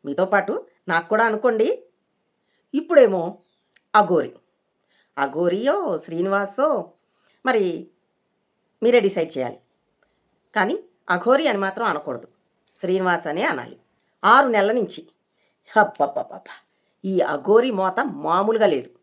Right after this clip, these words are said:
మొన్నటిదాకా సనాతన ధర్మం అన్నాడు,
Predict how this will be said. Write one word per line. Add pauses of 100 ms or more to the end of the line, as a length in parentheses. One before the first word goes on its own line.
(960)
మొన్నటిదాకా (240)
సనాతన
ధర్మం
అన్నాడు,